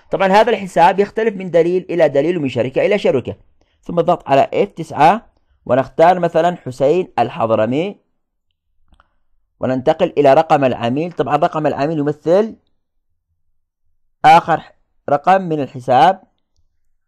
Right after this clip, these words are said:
صفر صفر اثنين. نوع العميل طبعا قلنا اختياري وليس إجباري،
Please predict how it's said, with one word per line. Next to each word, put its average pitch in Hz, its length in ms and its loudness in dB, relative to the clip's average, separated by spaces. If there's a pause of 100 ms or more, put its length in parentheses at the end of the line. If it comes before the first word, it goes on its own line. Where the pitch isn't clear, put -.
(480)
صفر - 260 -14
صفر 127 300 -12
اثنين. 139 500 -6 (3000)
نوع 151 260 0
العميل 147 500 -4 (120)
طبعا 165 200 -4
قلنا 151 320 -6 (100)
اختياري 156 600 2
وليس 156 340 0
إجباري، 135 560 0